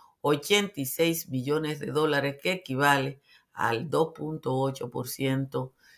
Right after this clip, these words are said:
del presupuesto nacional.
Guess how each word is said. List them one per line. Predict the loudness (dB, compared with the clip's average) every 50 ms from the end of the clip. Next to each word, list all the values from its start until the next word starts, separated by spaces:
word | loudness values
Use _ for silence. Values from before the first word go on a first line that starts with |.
| _ _ _
del | -4 2 4 6 6 6 4 2 0 -4 -8 -8
presupuesto | -4 -4 -2 -2 -4 -6 -10 -12 _ -2 2 4 4 4 4 0 -6 _ -4 -2 0 2 2 0 -2 -4 -10 _ _
nacional. | -10 -6 -4 -2 0 2 2 0 0 -2 -4 -6 -6 -6 -6 -8 -10 -10 -12 -14